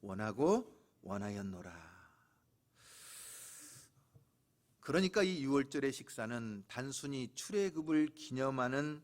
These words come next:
식사의 자리뿐만 아니라 예수님의 고난과 죽음을 앞둔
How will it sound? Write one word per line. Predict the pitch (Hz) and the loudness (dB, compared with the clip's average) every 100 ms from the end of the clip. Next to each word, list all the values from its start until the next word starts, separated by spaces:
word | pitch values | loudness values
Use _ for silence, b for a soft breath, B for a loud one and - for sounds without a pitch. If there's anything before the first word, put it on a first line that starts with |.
| _ | _
식사의 | - - - 143 127 123 | -14 -12 0 2 2 0
자리뿐만 | - 113 117 - 117 113 113 | -4 -6 -6 -6 -2 0 0
아니라 | 110 110 113 180 233 - _ - b b b b b - | 0 0 2 2 -2 -10 _ -20 b b b b b -4
예수님의 | 123 - 139 131 127 | -2 0 0 0 -2
고난과 | - 120 123 120 113 117 113 110 | -2 0 0 0 0 0 0 -6
죽음을 | - 120 113 117 117 117 | -12 -8 -6 -4 -6 -8
앞둔 | 98 - - 160 113 | -12 -6 0 0 -2